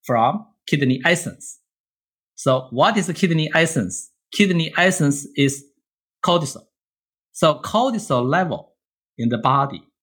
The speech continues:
that is the measurement for your kidney essence,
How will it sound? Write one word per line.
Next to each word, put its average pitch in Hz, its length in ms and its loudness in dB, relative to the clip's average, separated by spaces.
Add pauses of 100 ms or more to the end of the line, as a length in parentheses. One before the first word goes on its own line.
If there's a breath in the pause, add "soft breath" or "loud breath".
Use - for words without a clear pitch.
(320)
that 165 260 0
is 147 260 -6
the 131 60 -2
measurement 120 600 0 (100)
for 110 160 -2
your 101 360 -4 (760)
kidney 120 440 0
essence, 147 460 -2